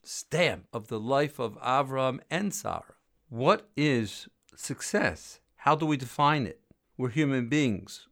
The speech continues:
What is the goal of life? To succeed. And really the backdrop behind this parsha called Chai Sarah is the fact that Sarah passes away before her time.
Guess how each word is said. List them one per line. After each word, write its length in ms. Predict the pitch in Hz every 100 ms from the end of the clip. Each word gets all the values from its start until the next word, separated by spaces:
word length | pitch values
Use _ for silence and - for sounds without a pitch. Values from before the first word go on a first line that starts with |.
| _
What 160 | 113 131
is 140 | 120
the 100 | -
goal 420 | 104 131 131 120 110
of 140 | 107
life? 480 | 151 90 - - - _ -
To 100 | -
succeed. 680 | - - - 196 156 78 _ -
And 200 | 120 123
really 340 | 156 147 127
the 100 | 113
backdrop 680 | 98 113 139 - 117 101 - _ -
behind 500 | 104 139 156 151 117
this 280 | 104 - - -
parsha 580 | 135 170 - 120 98 - _
called 320 | - 113 107 -
Chai 260 | 123 117 107
Sarah 680 | - 143 139 135 95 107 - _ _ _ -
is 140 | 110
the 120 | 131
fact 320 | - 139 135 151
that 160 | 131
Sarah 380 | - 147 160 143
passes 520 | - 131 139 147 127
away 360 | 135 131 143 131
before 380 | 117 - 123 131
her 100 | 131
time. 420 | 160 165 113